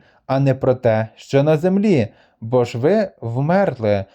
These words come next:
а життя ваше сховане у Бозі з Христом. Колосян три один три. Фраза "вище християнське життя" в католицькому розумінні, що застосовується до стану вищого за просте прийняття Бога,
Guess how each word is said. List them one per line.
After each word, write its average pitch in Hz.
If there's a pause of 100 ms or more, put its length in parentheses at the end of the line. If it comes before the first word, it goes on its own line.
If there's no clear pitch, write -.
(160)
а 160
життя 185
ваше 220
сховане 123
у 117
Бозі 127
з -
Христом. 110 (320)
Колосян 139 (180)
три 139 (260)
один 113
три. 110 (320)
Фраза 156 (240)
"вище 202
християнське 135
життя" 127
в -
католицькому 123
розумінні, 123 (280)
що 160
застосовується 180
до 113
стану 170
вищого 139
за 120
просте 135
прийняття 127
Бога, 151